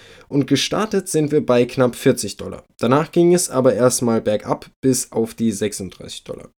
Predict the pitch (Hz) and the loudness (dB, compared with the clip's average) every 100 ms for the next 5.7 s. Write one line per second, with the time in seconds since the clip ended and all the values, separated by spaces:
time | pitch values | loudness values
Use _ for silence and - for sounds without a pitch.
0 | _ 117 - 107 127 160 190 - - - | _ -8 -2 0 2 2 0 -10 -20 -20
1 | - _ - 202 107 98 _ - 139 165 | -20 _ -2 0 0 -4 _ 0 2 4
2 | 151 180 220 208 170 165 160 151 139 123 | 4 6 8 8 8 8 6 2 4 4
3 | 120 131 143 131 127 117 110 101 110 - | 8 8 8 4 4 4 2 2 0 0
4 | 113 104 104 104 101 - 117 98 110 113 | -2 -2 0 2 2 0 -2 0 2 2
5 | 104 - 117 - - 95 90 | 2 0 -2 -4 -8 -8 -8